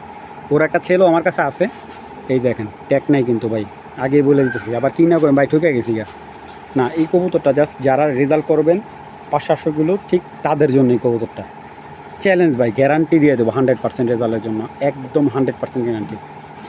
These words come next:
এ হলো নর। এর দুইটা বাচ্চা মনে হয় কুমিল্লা মুরাদনগর এক ভাইরে আমি দিছিলাম, প্রবাসী ভাইরে। তো ওনার কাছে মনে হয় একটা কবুতর আছে, একটা কবুতর চলে গেছে না কি হয়েছে জানি না সঠিক। তো এ হলো আর একটা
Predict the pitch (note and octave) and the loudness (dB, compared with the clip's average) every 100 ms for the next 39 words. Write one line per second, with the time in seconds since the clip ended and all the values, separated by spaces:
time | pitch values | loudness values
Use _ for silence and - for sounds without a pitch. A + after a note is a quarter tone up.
0 | - B2+ C3 B2+ B2+ B2 - - - E3+ | -2 0 2 4 4 2 -4 -18 0 4
1 | F#3 F3+ D#3 F3+ E3 E3 - F3+ E3 D#3 | 4 4 2 4 2 2 2 2 4 4
2 | F3 F#3 F#3 F#3 E3 F3 F#3 F3 E3 B2 | 4 4 6 6 4 4 4 4 4 2
3 | A#2+ C#3 C#3 C#3+ C#3+ C3+ D3+ - C#3+ C#3+ | 0 0 2 2 0 2 0 2 0 2
4 | C3+ A#2 A#2+ F3 - - - - - A#2+ | 2 2 0 -2 -6 -18 -18 -18 -2 2
5 | B2+ B2 A#2+ - - - - - - - | 4 2 0 -8 -18 -16 -16 -18 -16 -4
6 | C3+ D3+ D3+ D3+ F3 E3 E3 D#3+ D#3 D3+ | 0 0 0 2 4 4 2 2 2 2
7 | E3 D3 - D#3+ D3+ C3 A2+ A2+ F3+ D3+ | 0 0 0 0 0 0 0 0 -2 -2
8 | - C3+ C#3 C#3 C#3 E3+ D#3 C3+ C#3+ C#3 | -2 0 0 0 0 0 2 0 -2 -2
9 | D3 C3+ C3 C3+ D3+ C#3 E3+ - - - | -2 0 0 0 0 -4 -8 -10 -18 -18
10 | - - B2+ - F3 F#3+ F#3 E3+ D#3+ G#3 | -18 -10 -8 0 4 6 6 4 2 0
11 | D3+ D3 C#3+ - - C3+ | 0 2 0 -2 -4 -2